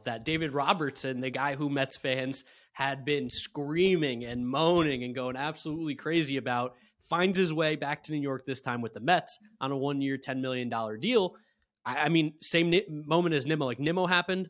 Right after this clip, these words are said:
then David Robertson happened, all within, like, five minutes, which was really cool. And I feel like, I mean, we know that Robertson's good. We talked about him. He was a guy that we would consider, we, we wanted last year during the trade deadline. We didn't want to give up something crazy, but we kinda got the best of both worlds here 'cause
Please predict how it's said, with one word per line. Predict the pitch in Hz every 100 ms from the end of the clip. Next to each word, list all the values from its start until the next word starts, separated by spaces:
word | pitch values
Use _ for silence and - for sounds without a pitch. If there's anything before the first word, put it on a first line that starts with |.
| -
then | 131
David | 120 113 110
Robertson | 135 151 139 160
happened, | 147 151 165 143 -
all | 131 151
within, | 151 151 143
like, | 131 -
five | 139 120 117
minutes, | 143 156 123
which | 117
was | 107
really | 127 135 120
cool. | - 180 214 214 - _ -
And | 160
I |
feel | 208 254
like, | 226 196 - _ _ _ -
I | 160
mean, | 147
we | 170
know | 165
that | 151 123
Robertson's | 120 113 117 107 104
good. | 107 127
We | 151 131
talked | 113 -
about | 101 101 117
him. |
He | 131
was | 135 123
a |
guy | 123
that | 123
we | 120
would | 117
consider, | 127 - 131 120
we, | 117 110 _ -
we | 110
wanted | 104 120 190 135
last | 120 110 -
year | 113
during | 120 110
the | 107
trade | 123 107
deadline. | 107 107 123 185
We | 214
didn't | 208
want | 202
to | 185
give | 180
up | 190
something | 214 -
crazy, | 247 285 294 131 151 _ _ _ _
but | 143
we | 190
kinda | 214 247
got | 233 233
the |
best | 220 220
of | -
both | 214
worlds | 220 254 226
here | 135 113 -
'cause | 143 120